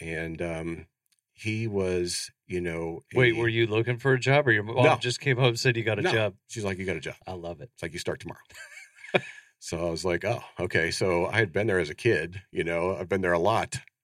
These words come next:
Speaker 1: So anyway, start, start the job. And, you know, again, coming from single parent family,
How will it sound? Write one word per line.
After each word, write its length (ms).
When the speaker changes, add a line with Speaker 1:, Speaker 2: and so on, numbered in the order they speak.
Speaker 1:
So 520
anyway, 640
start, 420
start 300
the 80
job. 580
And, 340
you 60
know, 100
again, 260
coming 220
from 280
single 260
parent 300
family, 500